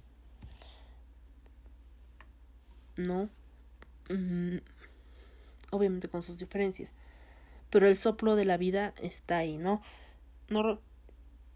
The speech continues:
creo que con, hay dos versiones en la, en la religión judeocristiana. Una es que, que Dios creó al hombre del polvo. Y la otra es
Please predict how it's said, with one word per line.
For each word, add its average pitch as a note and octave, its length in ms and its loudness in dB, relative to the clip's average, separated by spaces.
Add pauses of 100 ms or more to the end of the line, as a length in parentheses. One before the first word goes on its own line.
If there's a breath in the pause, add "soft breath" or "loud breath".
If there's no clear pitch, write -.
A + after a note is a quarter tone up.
(380)
creo C#4+ 160 -2
que - 160 -16
con, G3 400 4 (280)
hay A#3+ 140 4
dos A#3 240 2
versiones F#3+ 480 -2
en F3+ 120 -8
la, - 80 -14 (1120)
en G#3 160 2
la F3 600 -4 (520 soft breath)
religión F3 380 -6
judeocristiana. E3+ 920 -4 (540 soft breath)
Una F#3+ 420 0
es F#3 260 -4 (920 soft breath)
que, - 80 -14 (640)
que F#3+ 140 0
Dios G3 280 0
creó G3 260 0
al F3+ 100 2
hombre F3 240 -4
del F3 200 -4
polvo. F#3+ 520 0 (2000 loud breath)
Y F#3+ 60 2
la F3 220 2
otra G3 300 0
es G#3 360 -2